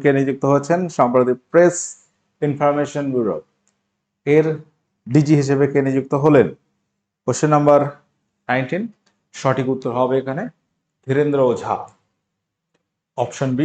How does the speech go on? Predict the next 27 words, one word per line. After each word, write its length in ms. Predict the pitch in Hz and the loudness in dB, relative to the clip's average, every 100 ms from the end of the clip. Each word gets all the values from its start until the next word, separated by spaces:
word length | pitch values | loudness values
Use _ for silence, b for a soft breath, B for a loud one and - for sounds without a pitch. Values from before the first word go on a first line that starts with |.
| 147 | 0
এখানে 160 | 156 190 | -2 -2
রাইট 200 | 143 127 | -2 -2
অ্যান্সার 260 | 127 127 123 | -6 -8 -2
হয়ে 120 | 156 147 | 0 2
যাবে। 160 | 98 - _ _ _ _ _ _ _ _ _ | 0 -6 _ _ _ _ _ _ _ _ _
কোশ্চেন 180 | 123 135 | -12 -4
নাম্বার 180 | 135 135 160 | 0 0 2
টোয়েন্টি, 400 | 160 160 160 120 98 - | 2 2 0 -2 -2 -2
সালোক 220 | 151 180 180 | 2 2 2
সংশ্লেষে 440 | 185 180 190 180 160 | -4 -2 -2 2 4
আলোক 140 | 156 151 | 4 4
দশা 220 | 170 165 156 - | 2 2 -2 0
সম্পন্ন 300 | 147 147 160 151 | -4 -2 -4 -2
হয় 240 | 151 139 120 _ _ _ _ _ _ _ | 2 2 2 _ _ _ _ _ _ _
কোন 200 | 156 160 151 156 _ _ _ - | 4 4 2 -6 _ _ _ -2
খাত-, 280 | 135 - _ 135 | -2 -2 _ 0
আহ, 220 | 135 131 131 | 4 4 4
কোন 100 | 151 147 | 2 0
স্থানে? 400 | 143 131 123 107 - _ _ _ _ | -2 0 0 0 -10 _ _ _ _
ক্লোরোপ্লাস্টে 520 | 143 143 139 139 143 135 | 2 2 4 2 0 -6
স্ট্রোমা, 440 | - 170 165 165 165 165 - _ _ _ - | 0 2 6 6 4 0 -12 _ _ _ -8
ক্লোরোপ্লাস্টে 640 | 131 131 127 139 131 127 101 104 | -4 -4 -2 -2 -2 -4 -6 0
গ্রানায়, 460 | 143 156 160 160 143 - _ - | 2 4 2 2 -2 -12 _ -10
নাকি 180 | 240 127 | -4 -2
অপশন 240 | 120 131 123 | -2 -2 -4
সি 140 | - 127 | -2 2
রাইবোজোম, 560 | 127 143 156 151 160 | 2 4 2 2 0